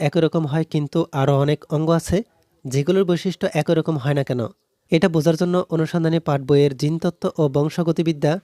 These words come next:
অধ্যায় থেকে জীবে প্রকট ও প্রচ্ছন্ন বৈশিষ্ট্য পর্যবেক্ষণ এবং মেন্ডেলের মতবাদ, মেন্ডেলের দুটি সূত্র আছে, এই সূত্র দুটিকে তোমাদেরকে পড়ে নিতে বলা হচ্ছে। পড়ার পর দলের বন্ধুদের সঙ্গে আলোচনা করতে বলা হচ্ছে।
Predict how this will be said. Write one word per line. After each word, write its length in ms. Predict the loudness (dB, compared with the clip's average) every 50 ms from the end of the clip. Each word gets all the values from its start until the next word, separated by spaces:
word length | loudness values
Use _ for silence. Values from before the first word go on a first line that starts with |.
| _ _ _ _ -6 -4
অধ্যায় 240 | -2 0 0 0 0 0
থেকে 180 | -2 -2 -2 -4 -2 -2
জীবে 200 | -2 0 0 0 0 0
প্রকট 300 | -2 0 0 0 0 0 -2 -4
ও 20 | -6 -4 -2
প্রচ্ছন্ন 300 | -4 -4 -4 -4 -4 -2 -2 -2
বৈশিষ্ট্য 320 | -4 -6 -8 -8 -10 -8 -6
পর্যবেক্ষণ 460 | -4 -4 -2 -2 -2 -2 -2 -2 -2 0 0
এবং 120 | 2 0 0 -2 -6 _ _ _ _ _ _ _ _ -2
মেন্ডেলের 420 | 0 0 0 2 0 0 0 2 0
মতবাদ, 340 | 0 0 0 0 0 0 0 _ _ _ _ _ _ _ _ _ _ -4
মেন্ডেলের 380 | -2 -2 0 0 0 0 0 -2
দুটি 160 | -4 -4 -4 -4 -6
সূত্র 160 | -4 0 0 0 0
আছে, 160 | -2 -4 -6 -6 -6 _ _ _ _ _ _ _ 0
এই 160 | 0 2 2 0 -2 -4 -6
সূত্র 180 | -6 -4 -2 -2 -2
দুটিকে 340 | -2 -2 -4 -4 -2 -2 -2 -2 -2 _ _ _ _ _ -2
তোমাদেরকে 340 | 0 0 0 0 0 -2 0 0
পড়ে 140 | 2 2 2 0
নিতে 120 | 0 0 0
বলা 120 | 0 -2 -2
হচ্ছে। 240 | -4 -6 -8 -8 -8 -8 -8 _ _ _ _ _ _ _ _ _ _ _ -2
পড়ার 260 | 0 2 2 2 0 0 0
পর 140 | 0 0 0 -2 -6 -10 _ -4 -2
দলের 220 | 0 0 0 0 0 0
বন্ধুদের 340 | -2 -2 0 0 0 -2 0 0
সঙ্গে 200 | 0 0 0 0 0 0
আলোচনা 280 | 0 0 0 0 -2 -2 -2
করতে 160 | -4 -4 -4 -2
বলা 120 | -2 0 -2 -2
হচ্ছে। 260 | -4 -6 -8 -8